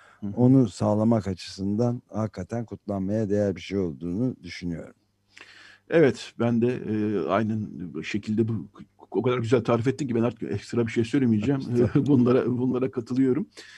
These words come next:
Speaker 1: Evet, e, radyoda kalın, Açık Radyo'da kalın, Radyo Agos'ta kalın din-, diyoruz. E, Ömer Madra'ya çok teşekkür ediyoruz. Çok teşekkürler Ömer abi.
Speaker 2: Ben
Speaker 1: E, Açık
Speaker 2: çok
Speaker 1: Radyo
Speaker 2: teşekkür ederim
Speaker 1: yayın
Speaker 2: bu
Speaker 1: yönetmeni.
Speaker 2: fırsatı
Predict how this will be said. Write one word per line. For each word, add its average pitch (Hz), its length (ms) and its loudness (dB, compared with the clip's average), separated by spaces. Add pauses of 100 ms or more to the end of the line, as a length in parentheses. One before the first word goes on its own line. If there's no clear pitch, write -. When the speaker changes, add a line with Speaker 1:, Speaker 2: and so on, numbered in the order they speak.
(340)
Speaker 1:
Evet, 165 320 4
e, 131 40 2
radyoda 135 580 6
kalın, 139 500 2
Açık - 280 -2
Radyo'da 135 260 4
kalın, 135 320 2
Radyo 113 280 0
Agos'ta 123 280 0
kalın 127 260 2
din-, 113 360 0
diyoruz. 127 460 4 (480)
E, 113 60 4
Ömer 131 300 8
Madra'ya 143 320 4
çok 143 200 -4
teşekkür 160 320 0
ediyoruz. 147 400 4
Çok 139 180 0
teşekkürler 151 400 2
Ömer 143 180 6
abi. 139 300 6 (200)
Speaker 2:
Ben 107 160 0
Speaker 1:
E, 110 40 6
Açık 107 260 2
Speaker 2:
çok 127 100 6
Speaker 1:
Radyo 127 100 6
Speaker 2:
teşekkür 123 280 0
ederim 127 220 6
Speaker 1:
yayın 127 200 4
Speaker 2:
bu 123 40 6
Speaker 1:
yönetmeni. 120 340 2
Speaker 2:
fırsatı 92 360 -2